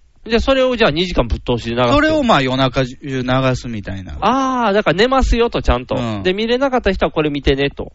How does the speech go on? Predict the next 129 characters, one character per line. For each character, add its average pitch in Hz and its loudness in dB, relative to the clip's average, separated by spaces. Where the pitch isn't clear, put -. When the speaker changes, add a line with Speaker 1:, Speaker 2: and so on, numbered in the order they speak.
Speaker 2:
う 123 -8
ん。 110 -6
Speaker 1:
ユ 202 -4
ー 220 -4
ス - -10
ト 269 0
っ 269 0
て - 0
録 247 -2
画 131 2
で 156 -2
き 208 -8
へ - -6
ん - -14
の？ - -20
Speaker 2:
ユ 208 -2
ー 208 2
ス - -10
ト 208 2
録 131 0
画 117 0
で 120 -2
き 107 -6
る。 98 -10
Speaker 1:
あ、 156 2
録 147 0
画 151 2
で 151 -2
き 147 -2
る 113 -4
ん 85 -12
や。 - -14
Speaker 2:
う 113 -12
ん。 98 -12
Speaker 1:
じ 208 2
ゃ 202 4
あ 165 0
そ 190 -6
の 190 -2
寝 202 0
て 208 2
る 202 2
間 208 0
は 240 0
録 131 -6
画 120 2
し - 2
と 131 0
い 113 -6
て 123 2
み 107 -10
た 92 -2
い 78 -8
な。 - -16
Speaker 2:
う 117 -8
ん。 107 -8
た 180 4
だ 175 4
ま 185 2
あ 147 0
僕 143 -2
は 156 2
録 139 -2
画 135 2
で 151 -4
き 151 -2
る 139 -6
ソ 156 -2
フ 131 -4
ト 113 -6
は 98 -2
持 101 -8
っ - -12
て 113 -8
な 120 -4
か 107 -8
っ - -10
た 69 -14
ん 71 -14
で 90 -12
ね。 190 -6
Speaker 1:
あ 151 2
ー、 - -8
じ 135 0
ゃ 123 6
あ - -2
も 110 -4
う 117 -2
お 123 -6
と - -4
な 120 2
し - 2
く - -6
寝 117 0
る 139 4
し 127 -4
か 127 0
な - -
い。 - 0
Speaker 2:
だ 120 2
か 117 2
ら 117 -2
も 120 -6
う - -12
あ - -12
の、 - -
一 190 -2
応 208 4
ま 170 2
あ 127 2
ベ 117 2
ッ 139 -4
ド 117 -2
の 113 -6
と 113 -4
こ 113 -2
ろ 113 -2
に 104 -2
iPhone 110 0
で 98 -2
く - -10
っ 113 -4
つ - -14
け 110 -4
な 104 -4
が 104 -2
ら、 101 -2
Speaker 1:
う - -8
ん。 - -14